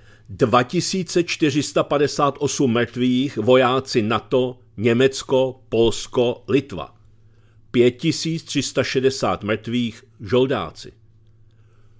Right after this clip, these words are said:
Pokud jsou tato čísla pravdivá, pak je to naprosto děsivé, stejně tak jako přiživování tohoto válečného konfliktu.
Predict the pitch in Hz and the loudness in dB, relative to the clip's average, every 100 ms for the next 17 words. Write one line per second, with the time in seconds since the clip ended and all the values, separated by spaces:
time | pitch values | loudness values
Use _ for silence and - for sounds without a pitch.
0 | _ _ _ 127 131 165 139 139 127 143 | _ _ _ 0 2 2 2 2 4 2
1 | 143 135 151 - 120 113 117 123 110 90 | 0 -2 -4 -4 -2 0 0 0 -2 -2
2 | 90 - - - 113 120 107 98 98 - | -6 -4 -4 0 0 2 0 0 -2 -2
3 | 113 - 123 101 101 - 107 95 90 104 | -6 -4 -2 0 -2 -2 -2 -2 -4 -8
4 | - _ _ - - 107 110 117 123 123 | -12 _ _ -18 -2 0 2 2 0 -2
5 | 123 101 - - 101 117 120 117 117 110 | -2 -2 -4 -6 -2 2 2 2 0 -2
6 | 110 104 95 101 98 80 85 92 95 - | -4 -4 -2 -2 -4 -6 -4 -4 -6 -8
7 | 92 92 87 85 80 73 - - | -8 -6 -8 -10 -12 -16 -18 -20